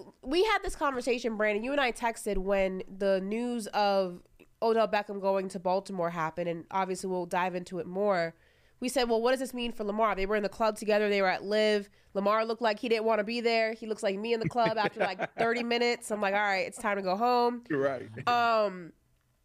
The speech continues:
Speaker 1: we did say, though, that it could be one or two things. It could just be, you know, he's supporting a guy that he wanted there when, you know, the circumstances were different, and he hasn't changed his,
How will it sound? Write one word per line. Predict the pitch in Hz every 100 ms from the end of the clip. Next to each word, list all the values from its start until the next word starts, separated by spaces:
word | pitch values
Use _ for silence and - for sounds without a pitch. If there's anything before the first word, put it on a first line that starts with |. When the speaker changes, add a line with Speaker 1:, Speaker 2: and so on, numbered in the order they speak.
| 117 - - _
Speaker 1:
we | 220 262
did | 240 320 359
say, | - 277 302
though, | 269 220 208 208
that | 202 208 202 - _ _ _ _ _ -
it | 240
could | 285
be | 247 262
one | 247 247
or |
two | 233 - 240
things. | - 277 196 - - -
It | 214
could | - 262 214
just | 240 220 202
be, | 226 226 226 214 -
you | 226
know, | 233 185
he's | 196 226
supporting | - 220 226 220 214 - -
a |
guy | 202 185 196 226
that | 196
he | - 226
wanted | 196 190 208 220
there | 220 226 226
when, | 202 180 175 -
you | 202
know, | 202
the | 190
circumstances | 190 214 208 214 - 202 196 190
were | 185
different, | 170 190 - 294 302 - _ _ -
and | 196
he | 214
hasn't | 220 208 214 -
changed | - 202 202 208 -
his, | - 214 202 190 185